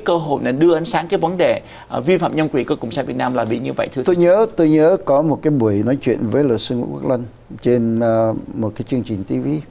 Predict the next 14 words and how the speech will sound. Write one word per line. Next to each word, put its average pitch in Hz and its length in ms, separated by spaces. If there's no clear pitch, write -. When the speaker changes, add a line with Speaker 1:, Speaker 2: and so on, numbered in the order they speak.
Speaker 2:
có 143 100
thể 113 160
là 110 260
trên 120 320
Việt 107 200
Media. 123 280
Tôi 143 160
có 156 520
đặt 123 320
cái 131 160
vấn 156 200
đề 113 240
là 101 340
nếu 123 640